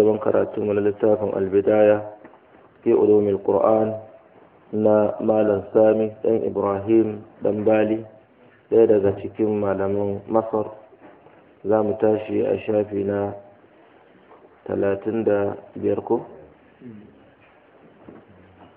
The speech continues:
Za mu faro daga Abbas Rabi da muka ɗan fara bayanin sa satin da ya gabata. Abbas Rabi, mala ya ce bayani na hudu,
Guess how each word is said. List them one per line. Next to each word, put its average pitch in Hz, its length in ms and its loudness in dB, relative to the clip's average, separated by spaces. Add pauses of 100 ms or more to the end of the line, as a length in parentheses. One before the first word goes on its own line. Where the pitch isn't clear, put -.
(120)
Za 113 100 4
mu 120 140 4
faro 117 260 4
daga 107 320 2
Abbas 113 460 4
Rabi 107 500 2
da 101 100 -2
muka 107 220 -6
ɗan 104 220 -4
fara 113 180 0
bayanin 104 480 0
sa 101 160 -12
satin 104 320 -6
da 101 80 0
ya 101 80 0
gabata. 98 400 -6 (1040)
Abbas 120 480 2
Rabi, 117 560 4 (720)
mala 117 300 4
ya 117 80 4 (100)
ce 113 140 -2
bayani 113 420 2
na 110 140 2
hudu, 113 420 0